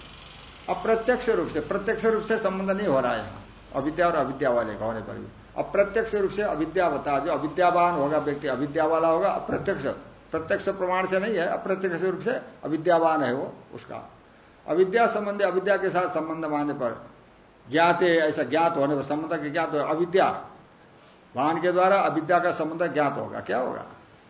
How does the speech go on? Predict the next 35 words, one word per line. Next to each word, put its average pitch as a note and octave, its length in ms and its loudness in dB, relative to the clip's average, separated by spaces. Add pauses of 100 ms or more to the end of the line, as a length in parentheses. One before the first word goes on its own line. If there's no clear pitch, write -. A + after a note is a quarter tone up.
(1120)
अज्ञान, D3+ 520 -2
विशिष्ट D3 360 -6
आत्मा D3 340 0
के E3 100 -4
द्वारा E3+ 240 0
अज्ञान D3+ 400 0
का F#3 120 0
ज्ञात D3+ 360 -2
होगा, A2+ 200 -8
यही D#3+ 180 0
होगा। F#3+ 220 0 (1300)
अप्रत्यक्ष, G3+ 520 0
अप्रत्यक्ष F#3 800 0
रूप E3 120 -4
से F#3+ 80 0
अविद्यावता, F3+ 760 0
जो E3 120 0
अविद्या E3 360 0
वाला E3+ 240 4
व्यक्ति D#3 300 -4
है, D#3 60 0
उसके D3+ 280 -2
द्वारा, C3+ 240 2
तृतीय D3 340 -4
अंत B2+ 180 -4
है, - 300 -10 (460)
अविद्या F3 360 0
संबंधे F3 480 -4
ज्ञाते, D3+ 300 -2
अविद्या D#3 340 -2
का E3+ 140 -2
संबंध D#3+ 360 -6
ज्ञात D3+ 260 0
होने B2 220 -2
पर, A2 360 -8